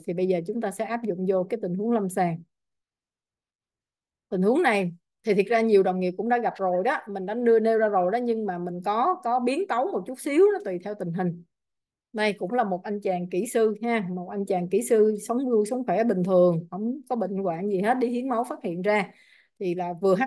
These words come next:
B S vừa anti. Và ở đây là kiểm tra luôn siêu vi C và H I V là âm nha. Rồi anh này là có một cái vấn đề là phải đi xuất cảnh, đi tù nghiệp vào, à, mà đi một chặng tới hai năm,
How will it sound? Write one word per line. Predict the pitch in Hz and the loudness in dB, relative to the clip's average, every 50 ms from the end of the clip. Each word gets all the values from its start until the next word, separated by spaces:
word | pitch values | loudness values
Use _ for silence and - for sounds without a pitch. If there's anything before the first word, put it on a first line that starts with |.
| - | -2
B | 254 | -4
S | 214 214 233 - - - | -4 -2 -4 -4 -4 -6
vừa | 196 185 | -8 -8
anti. | - 196 202 202 202 220 220 214 190 160 - _ _ _ _ _ _ - | -8 -8 -10 -4 2 2 4 2 2 -2 -8 _ _ _ _ _ _ -10
Và | 185 180 | -6 -6
ở | 208 | -2
đây | 240 240 226 226 220 214 | 0 2 4 4 4 2
là | 208 196 170 165 _ | 0 -2 -6 -8 _
kiểm | - 190 202 254 | -6 -6 -6 -4
tra | 254 247 214 208 | -4 -4 -2 -2
luôn | 208 220 208 208 202 | 0 0 0 0 -2
siêu | 208 - 226 202 | -4 -10 -10 -8
vi | 214 | -8
C | 208 208 - | -8 -8 -8
và | 214 202 202 196 185 - | -8 -8 -8 -8 -10 -10
H | - | -10
I | 247 233 | -10 -8
V | 226 214 202 202 | -8 -8 -8 -8
là | 190 185 | -8 -6
âm | 190 202 208 208 196 175 - - | -4 -4 -4 -4 -6 -8 -10 -8
nha. | 220 214 214 202 190 - _ _ _ _ _ _ _ _ - | -6 -4 -4 -4 -6 -12 _ _ _ _ _ _ _ _ -6
Rồi | 190 180 | -4 -4
anh | 175 196 208 220 220 | -2 -2 0 0 0
này | 214 202 190 185 | 0 0 0 0
là | 185 185 | -2 -2
có | 175 - 220 247 | -2 0 0 0
một | 339 269 185 180 | 0 0 -2 -4
cái | - 240 | -4 -4
vấn | 240 247 254 | -4 -4 -2
đề | 233 196 180 | -2 -2 -4
là | 175 170 | -4 -6
phải | 165 156 180 208 | -8 -8 -6 -4
đi | 226 208 | -4 -4
xuất | 208 - 262 _ | -6 -8 -12 _
cảnh, | - 196 - 214 240 330 294 233 208 202 208 208 | -10 -10 -8 -8 -8 -8 -8 -8 -8 -8 -4 -2
đi | 190 190 190 190 | 0 0 0 -2
tù | 202 185 | -4 -4
nghiệp | 185 180 175 170 170 175 | -4 -4 -6 -6 -8 -10
vào, | 175 170 165 165 165 - _ _ _ _ | -12 -10 -10 -10 -12 -14 _ _ _ _
à, | 196 196 196 190 180 | -10 -8 -8 -6 -6
mà | 185 175 175 | -6 -6 -2
đi | 196 180 196 | 0 0 0
một | - 190 160 - | 0 -2 -4 -6
chặng | - 180 170 185 196 190 190 190 185 - _ _ - | -6 -8 -6 -6 -6 -6 -6 -8 -10 -14 _ _ -6
tới | 240 247 | -4 -4
hai | 254 247 220 214 | -2 -2 -2 -2
năm, | 208 208 208 208 | -2 -2 -2 -2